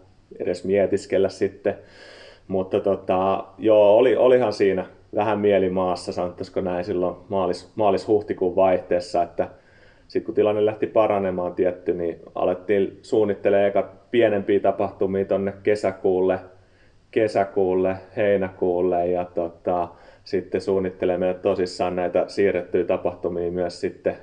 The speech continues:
elo-, elo-syyskuulle ja plus sit niitä tapahtumia, mitkä oli alun perinkin tarkoitus järjestää,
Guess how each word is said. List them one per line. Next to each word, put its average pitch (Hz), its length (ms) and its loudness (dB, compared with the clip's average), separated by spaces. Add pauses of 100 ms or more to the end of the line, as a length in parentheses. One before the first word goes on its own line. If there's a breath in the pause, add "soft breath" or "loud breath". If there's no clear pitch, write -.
elo-, 92 400 -2 (220)
elo-syyskuulle 92 800 0
ja 85 60 0
plus 92 280 -2
sit 90 140 -4
niitä 87 220 -4
tapahtumia, 85 500 -4
mitkä 90 220 -6
oli 90 100 0
alun 87 220 0
perinkin 80 300 -6
tarkoitus 78 380 -8
järjestää, 71 560 -8